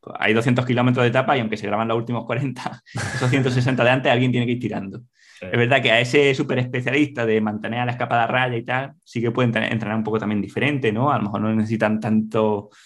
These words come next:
Speaker 1: ser, ser capaces de realizar esfuerzos muy explosivos en poco tiempo, sino que necesitan ser capaces de mantener una potencia estable muy alta en tres o cuatro horas. Ahí
Speaker 2: Ujú.
Speaker 1: varía un poco, pero suelen ser, eh,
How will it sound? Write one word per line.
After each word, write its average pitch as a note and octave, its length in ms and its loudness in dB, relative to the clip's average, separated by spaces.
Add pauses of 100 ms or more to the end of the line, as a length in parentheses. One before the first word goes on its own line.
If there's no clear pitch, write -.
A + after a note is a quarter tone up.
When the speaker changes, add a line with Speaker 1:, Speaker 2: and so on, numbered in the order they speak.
(480)
Speaker 1:
ser, - 220 -4
ser A#2+ 100 0
capaces A#2 320 0
de G#2+ 420 2
realizar G#2+ 340 0
esfuerzos A#2+ 340 0
muy A#2 160 2
explosivos A2 400 -4
en G#2+ 80 -4
poco A2+ 180 0
tiempo, B2 320 0
sino G#2+ 280 -4
que G2+ 180 0
necesitan B2 640 -2
ser B2 180 -4
capaces A#2+ 340 -4
de A2+ 120 -2
mantener G#2+ 320 0
una A2 120 -4
potencia A2 320 -6
estable G#2+ 280 -2
muy G#2+ 180 0
alta A#2 340 0
en G2+ 120 -8
tres G#2 160 -4
o G#2 40 -6
cuatro F#2+ 300 -6
horas. G2+ 160 -2 (460)
Ahí A2 180 2
Speaker 2:
Ujú. C#3 80 -4
Speaker 1:
varía A2 260 2
un G#2+ 120 0
poco, B2 260 2
pero F#2+ 320 -2
suelen G#2 300 -4
ser, G2+ 540 -2 (120)
eh, A2+ 140 -14